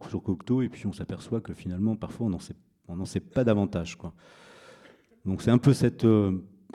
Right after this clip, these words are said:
cette espèce de richesse ou ce magma qu'on, qu'on vous invite à, à explorer, à revoir ou à, ou à découvrir tout au long de, de ce mois au cinématographe, au cinématographe. Bon, les trois films de ce soir, d'ailleurs, puisqu'il y en a un, il y a un pont à faire directement, euh,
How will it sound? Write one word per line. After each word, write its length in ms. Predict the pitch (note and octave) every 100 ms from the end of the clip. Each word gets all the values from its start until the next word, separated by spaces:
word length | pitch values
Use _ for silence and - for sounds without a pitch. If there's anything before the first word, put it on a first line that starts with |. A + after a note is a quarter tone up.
| - _
cette 160 | - -
espèce 300 | - G#2 F#2+
de 80 |
richesse 440 | G2+ A2 - C3+ -
ou 40 |
ce 120 | A#2
magma 380 | A2 G#2+ G#2 A2
qu'on, 540 | A2 G2+ F#2+ F#2 F2+ F2
qu'on 160 | -
vous 260 | F2+ F#2+ G2
invite 320 | G2+ A2 -
à, 540 | F2+ F2+ E2+ D#2+ D#2+ E2
à 120 | F2
explorer, 500 | G#2+ - - G#2+ G#2+
à 60 | G2+
revoir 440 | F#2 E2+ G2+ G2+
ou 140 | F#2+
à, 160 | F2+ E2+
ou 160 | F2+ F#2
à 60 |
découvrir 600 | F#2 G2 - F2 G2+ G2+
tout 280 | - F#2 G2+
au 20 |
long 220 | F2+ G2
de, 120 | G2 E2 E2 D#2 D2 _ - - - - - -
de 180 | F2+ G2
ce 140 | -
mois 140 | G2+
au 20 | G2
cinématographe, 720 | - F#2+ F#2+ G2 B2 C3 -
au 60 | -
cinématographe. 560 | - G2 G2+ G2 A#2+
Bon, 80 | G#2
les 100 | G2+
trois 220 | - A#2
films 180 | A2+ B2+
de 80 | A2
ce 140 | G#2+
soir, 180 | - B2
d'ailleurs, 240 | G2+ G#2
puisqu'il 380 | G#2 - - -
y 20 |
en 120 | F2+ F#2
a 20 |
un, 220 | G#2 A2
il 240 | F2+ G#2+
y 20 | D2+
a 60 |
un 80 | E2
pont 260 | - G#2+ G2+
à 60 |
faire 240 | - A2+ G2
directement, 640 | F#2 E2+ - F#2+ G2
euh, 40 | F2